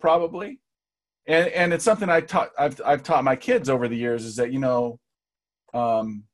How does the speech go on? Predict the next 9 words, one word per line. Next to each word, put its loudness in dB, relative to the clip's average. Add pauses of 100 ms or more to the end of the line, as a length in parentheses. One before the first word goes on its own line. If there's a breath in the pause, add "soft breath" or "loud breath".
(1200)
the -2
only 2
way 6
to 0
fail 4
is -6
to -12
quit, -6 (460)
really. -2